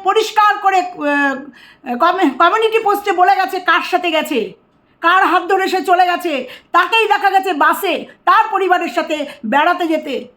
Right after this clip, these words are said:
প্রমাণ হয়ে যাবে। ফ্যামিলিও আছে এর মধ্যে, তার জন্য যদি ফ্যামিলিকে টানা হয়, দোষ, বললে দোষ, তার জন্য কেস হয়ে যাবে। হোক কেস, আমরাও দেখতে চাই,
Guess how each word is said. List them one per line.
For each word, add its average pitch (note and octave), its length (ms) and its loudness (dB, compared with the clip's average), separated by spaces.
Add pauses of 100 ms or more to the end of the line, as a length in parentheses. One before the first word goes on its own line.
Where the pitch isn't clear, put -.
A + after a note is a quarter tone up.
(460)
প্রমাণ F4 480 2
হয়ে E4+ 180 4
যাবে। D4 500 -2 (200)
ফ্যামিলিও E4+ 460 2
আছে D4+ 340 2
এর F4 100 2
মধ্যে, D#4+ 360 0
তার C#4+ 300 -2
জন্য D#4+ 260 -2
যদি D#4+ 140 -2
ফ্যামিলিকে D#4 460 -2
টানা D4+ 280 2
হয়, F#4+ 160 2
দোষ, D4+ 420 2 (920)
বললে E4 360 2
দোষ, F4+ 380 2 (1400)
তার A3+ 160 -2
জন্য E4+ 180 0
কেস F#4+ 340 -2
হয়ে A#4+ 100 0
যাবে। A4+ 420 0 (140)
হোক F4+ 200 6 (100)
কেস, D#4+ 300 2 (120)
আমরাও D#4+ 340 2
দেখতে C#4+ 300 -4
চাই, G#3+ 300 -4